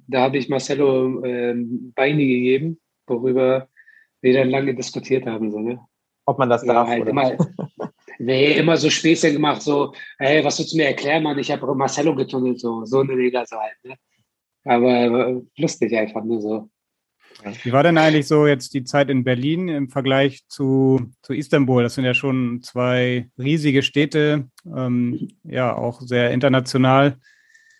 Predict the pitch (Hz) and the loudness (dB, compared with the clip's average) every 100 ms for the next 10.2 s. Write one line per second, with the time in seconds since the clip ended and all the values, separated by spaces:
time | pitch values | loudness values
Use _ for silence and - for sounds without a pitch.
0 | _ _ _ - 135 139 - 131 127 120 | _ _ _ -2 -2 -2 0 4 4 2
1 | 117 131 139 117 113 123 127 131 117 127 | 0 -6 -2 -4 -2 -4 -2 -4 -4 -4
2 | 143 113 110 113 104 - - _ _ _ | -4 -6 -8 -10 -12 -18 -20 _ _ _
3 | _ _ _ _ _ _ _ _ _ _ | _ _ _ _ _ _ _ _ _ _
4 | _ _ _ _ _ _ _ _ _ _ | _ _ _ _ _ _ _ _ _ _
5 | - - 120 - 123 - 123 127 - 135 | -10 -4 -4 -4 -6 -6 -4 -2 -2 0
6 | 147 127 120 117 135 - 147 147 147 127 | -2 0 0 0 -2 -2 0 0 2 0
7 | 147 135 117 120 107 131 160 156 - 131 | 0 0 -2 -2 0 2 4 2 2 2
8 | 131 117 - 127 127 123 127 - 117 107 | 2 -2 -6 -8 -6 -6 -8 -8 -8 -2
9 | 117 127 127 123 131 127 123 127 127 - | -2 -2 -4 -4 -6 -4 -6 -6 -4 -2
10 | 127 | -2